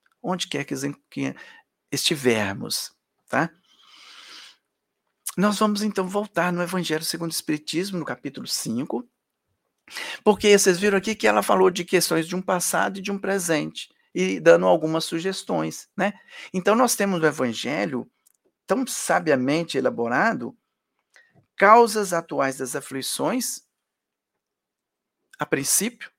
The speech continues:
tá? E depois nós temos as causas anteriores das aflições. Então, atuais é o que que tá acontecendo conosco hoje, que Joana de Ângeles tá chamando a atenção nesse livro, pra que a gente chegue numa messe de amor. O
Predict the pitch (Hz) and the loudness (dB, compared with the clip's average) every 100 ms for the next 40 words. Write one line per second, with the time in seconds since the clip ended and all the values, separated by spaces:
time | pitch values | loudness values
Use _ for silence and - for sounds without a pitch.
0 | - 160 180 - 165 196 - 185 175 185 | -2 0 0 -2 -4 -4 -4 -6 -2 -2
1 | - - - 180 180 180 - - _ _ | -2 -8 -2 0 2 0 -2 -8 _ _
2 | _ _ _ _ 233 302 320 - 208 180 | _ _ _ _ 4 4 2 -2 -2 -2
3 | 147 139 143 127 113 - 123 117 120 123 | -2 -2 -2 -4 -8 -10 -10 -10 -10 -10
4 | - 113 113 - 147 202 262 202 170 226 | -10 -10 -8 -10 -4 -4 -2 0 0 0
5 | 190 196 302 311 - - 190 165 - 151 | 0 -2 -4 -8 -8 -6 -6 -8 -8 -8
6 | 143 135 127 123 131 131 127 120 - - | -8 -8 -8 -8 -6 -2 -2 -4 -12 -18
7 | - 165 143 156 151 127 131 135 131 - | -16 -10 -4 -2 -4 -6 -6 -6 -8 -12
8 | 135 127 127 123 120 120 127 120 117 117 | -10 -8 -8 -8 -10 -12 -10 -10 -10 -12
9 | 107 117 113 _ _ _ _ _ 156 165 | -12 -12 -14 _ _ _ _ _ -2 0
10 | 156 139 156 - - - 165 160 147 139 | 0 0 -2 -4 -4 -2 -2 -2 -4 -4
11 | 131 135 143 170 160 - 131 135 120 113 | -4 -4 -2 -2 -2 -6 -6 -6 -4 -4
12 | 101 | -8